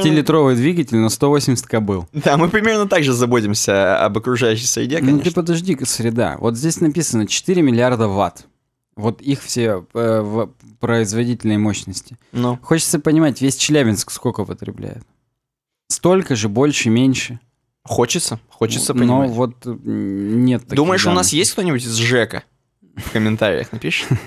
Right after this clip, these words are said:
Speaker 1: <laughs> Хотелось бы, да. Из энергосбыта хотя бы. Потому что, возможно, это десять Челябинсков. И тогда это big deal, потому что мы так-то г-, город-миллионник, и у нас заводов до хрена.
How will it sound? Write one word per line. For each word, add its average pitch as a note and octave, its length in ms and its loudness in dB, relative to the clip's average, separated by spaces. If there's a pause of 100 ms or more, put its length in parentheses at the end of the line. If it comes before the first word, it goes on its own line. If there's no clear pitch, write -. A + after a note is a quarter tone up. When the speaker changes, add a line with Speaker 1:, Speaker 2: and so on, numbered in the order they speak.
(300)
Speaker 1:
<laughs> - 500 -4
Хотелось C#3+ 500 2
бы, A2 140 0
да. A#2 280 2 (240)
Из A#2 140 -2
энергосбыта C#3 640 2
хотя F2+ 300 -6
бы. - 100 -14 (420)
Потому D3 320 2
что, C#3+ 480 0 (100)
возможно, E3+ 480 2
это D3 240 0 (260)
десять B2 420 -2
Челябинсков. A2 840 0
И A#2 100 -6
тогда C3 240 2
это E3+ 160 0
big C3 240 0
deal, C3+ 320 2
потому A2+ 220 0
что A#2+ 180 -2
мы A#2+ 120 4
так-то C3 280 -2
г-, A2 180 -6
город-миллионник, A#2 920 0
и A2 40 0
у A2+ 60 4
нас A2 160 2
заводов A2 480 0
до G2 80 -6
хрена. G#2 400 -6